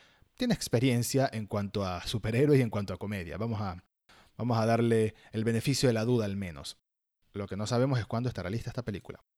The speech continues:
Hablando de Venom, por cierto, también se anunció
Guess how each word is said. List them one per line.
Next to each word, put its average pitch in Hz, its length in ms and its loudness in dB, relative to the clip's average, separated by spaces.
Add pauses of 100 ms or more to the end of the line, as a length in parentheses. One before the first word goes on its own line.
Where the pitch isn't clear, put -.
(680)
Hablando 127 360 0
de 98 120 -2
Venom, 165 500 0 (400)
por 87 160 -12
cierto, 160 600 -2 (380)
también 104 360 -4
se 113 120 -6
anunció 131 720 -4